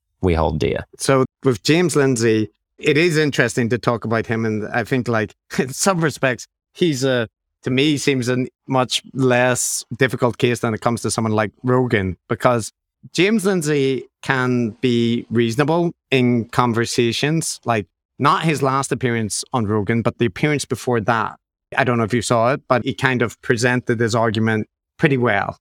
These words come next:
Speaker 2: right? Like, the position of, that's outlined, outlined in his book, Cynical Theories. James's content and the episode that we will re-, release has gotten really, really much more extreme.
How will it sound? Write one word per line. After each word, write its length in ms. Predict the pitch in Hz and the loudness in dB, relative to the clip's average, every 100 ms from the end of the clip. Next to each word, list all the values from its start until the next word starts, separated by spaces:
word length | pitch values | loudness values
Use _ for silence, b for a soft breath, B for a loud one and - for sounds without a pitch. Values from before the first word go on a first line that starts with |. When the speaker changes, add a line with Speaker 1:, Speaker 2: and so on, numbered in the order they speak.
| _ - | _ 0
Speaker 2:
right? 240 | 110 - | 0 0
Like, 200 | 110 104 - | -2 -2 -2
the 80 | 123 | -4
position 560 | 104 120 123 117 127 113 | 0 2 2 2 0 -2
of, 80 | 104 | 0
that's 200 | 127 123 | 0 2
outlined, 680 | 131 131 117 113 113 110 101 - _ 127 | 2 2 0 0 2 0 -2 -8 _ 0
outlined 580 | 123 120 117 113 107 - 113 | 0 0 0 0 0 -2 -2
in 240 | 113 104 | 0 0
his 300 | 117 104 - | 0 -2 -4
book, 280 | - 110 101 | -2 -4 -2
Cynical 560 | - 107 101 110 101 - | -4 -4 -2 -4 -4 -8
Theories. 560 | - 113 104 90 90 - b b _ | -4 -2 0 -4 -8 -14 b b _
James's 500 | 160 196 190 185 160 | 0 2 2 0 -2
content 800 | - 143 151 160 - 113 127 - | -2 0 2 0 0 0 0 -2
and 260 | 131 120 113 | -2 0 0
the 120 | 123 | 0
episode 300 | 123 - 123 | 0 -2 -2
that 80 | 110 | 0
we 160 | 123 | 0
will 200 | 117 120 | 0 0
re-, 120 | 107 113 - | -2 -6 -4
release 640 | 113 113 110 - - - - | 0 2 0 -2 -6 -10 -10
has 180 | - 139 | -4 -2
gotten 480 | 165 170 160 139 131 | 0 -2 0 -2 -2
really, 580 | 151 190 214 220 214 208 | -2 -2 0 0 0 0
really 300 | 180 190 185 | 0 0 2
much 300 | 165 160 - | 2 0 0
more 340 | 156 147 143 - 139 | 0 2 0 -2 -6
extreme. 600 | 131 - 151 135 110 | -4 -2 0 2 0